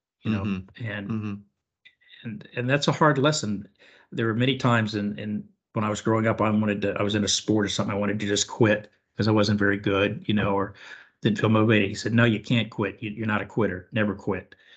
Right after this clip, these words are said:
Speaker 2: Hmm.
Speaker 1: Uh, stick it out. You go all the way to the end." Uh, and because, you know, you, you see, you signed up for something, it's your bond, it's your word, and you're only as good as your word. Uh, so those sorts of things sort of stuck with me.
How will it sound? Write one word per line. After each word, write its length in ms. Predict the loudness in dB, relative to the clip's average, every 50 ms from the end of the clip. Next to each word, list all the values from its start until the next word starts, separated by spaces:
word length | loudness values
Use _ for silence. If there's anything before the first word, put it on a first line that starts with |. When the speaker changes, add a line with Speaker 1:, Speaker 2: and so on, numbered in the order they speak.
| -14 -8
Speaker 2:
Hmm. 160 | -6 -4 -2 -2
Speaker 1:
Uh, 100 | -2 -4
stick 320 | -4 -2 -2 -2 0 0
it 80 | 0 0
out. 240 | 0 -2 -4 -6 -10
You 80 | -10 -8
go 180 | -6 -4 -4
all 100 | -2 -2
the 60 | -2 -2
way 140 | -4 -4
to 120 | -6 -6 -6
the 220 | -6 -4 -4 -6
end." 200 | -6 -8 -10 -14 -18 _ _ _ _ _ _ _ _ _ _ -8
Uh, 400 | -4 -4 -4 -4 -4 -6 -8 -10 -12 _ _ _ _ _ 0
and 380 | 2 4 6 6 4 2 0 -4 _ _ _ _ _ _ _ _ _ _ _ _ _ -4
because, 340 | -4 -2 2 2 2 4
you 80 | 4 4
know, 120 | 6 6
you, 140 | 6 4 2 0 -2 -4
you 120 | -4 -2
see, 160 | 0 2 2 2
you 80 | 2
signed 300 | 2 2 2 4 4 4
up 120 | 2 0 0
for 60 | -6
something, 380 | -6 -4 -6 -6 -4 -4 -4 -4
it's 180 | -4 -6 -6
your 80 | -8 -8
bond, 360 | -6 -6 -6 -4 -4 -4 -4
it's 180 | -4 -6 -6 -8
your 80 | -8
word, 480 | -6 -6 -4 -2 -2 -2 -2 -2 -6 -10 _ _ _ _ _ _ -14
and 160 | -12 -8 -6
you're 140 | -4 -2 -2
only 140 | -2 0 -2
as 100 | -2 -4
good 160 | -4 -4 -4
as 160 | -4 -6 -8
your 80 | -8 -8
word. 340 | -8 -8 -10 -10 -12 -14 -18 _ _ _ _ -20 -20 -20 -20 _ _ -10
Uh, 280 | -6 -6 -6 -6 -6 -10
so 280 | -10 -8 -6 -6 -6 -4
those 260 | 0 2 2 4 6
sorts 180 | 4 4 4
of 100 | 4 2
things 240 | 4 4 2 2 0
sort 140 | -2 -2 -2
of 80 | -2 -2
stuck 360 | -4 -2 -2 -2 -2 -2 -4
with 140 | -4 -2 -2
me. 200 | -4 -6 -6